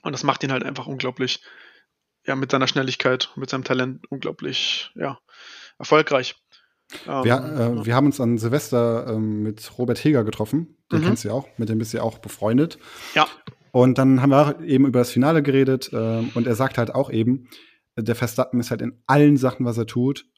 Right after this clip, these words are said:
Speaker 2: einfach der Beste. Ob der jetzt Formel eins fährt, ist einer der Besten. Ob der sich in den Simulator setzt und nochmal ein vierundzwanzig Stunden Rennen fährt, ist einer der Besten.
Speaker 1: Genau.
Speaker 2: Und er hat den Vergleich genommen, ähm, dass er sich wohl mal in einen Porsche G T drei reingesetzt hat.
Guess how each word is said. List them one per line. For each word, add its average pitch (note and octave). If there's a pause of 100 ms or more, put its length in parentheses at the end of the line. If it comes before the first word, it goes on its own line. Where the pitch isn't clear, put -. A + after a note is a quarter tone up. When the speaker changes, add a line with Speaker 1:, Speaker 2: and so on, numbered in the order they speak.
Speaker 2:
einfach A#2
der A2+
Beste. A2+ (460)
Ob C3
der C3
jetzt A#2+
Formel A#2+
eins C3
fährt, D#3+
ist C#3+
einer C#3+
der C#3
Besten. D#3+ (220)
Ob B2
der B2
sich A2+
in A#2+
den A2+
Simulator A#2+
setzt A#2+
und A#2
nochmal A2+
ein A2
vierundzwanzig B2
Stunden D#3
Rennen A2
fährt, B2
ist B2+
einer A#2+
der A2+
Besten. A#2+ (120)
Speaker 1:
Genau. C3+
Speaker 2:
Und D#3+
er C3+
hat C#3+
den C3
Vergleich B2
genommen, C#3
ähm, A2 (480)
dass A#2
er A#2+
sich A#2
wohl B2
mal A#2+
in A#2+
einen A2
Porsche B2+
G A#2+
T A#2
drei A2+
reingesetzt C3+
hat. C#3+